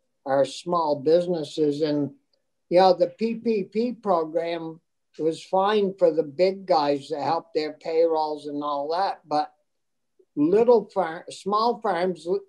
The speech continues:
a lot of times live right out of the checkbook, and they don't have a payroll account that they can, they can lean on or go back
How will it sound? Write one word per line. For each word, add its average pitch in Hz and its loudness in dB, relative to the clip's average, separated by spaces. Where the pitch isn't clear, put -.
a 147 -6
lot 180 0
of 220 -2
times 160 -4
live 175 4
right 170 2
out 175 2
of 156 -8
the 151 -4
checkbook, 131 -6
and 147 -8
they 160 0
don't 185 0
have 202 -2
a 151 0
payroll 151 2
account 156 -6
that 143 0
they 147 -2
can, 135 -6
they 147 2
can 143 -2
lean 185 4
on 147 0
or 135 -2
go 143 2
back 156 -2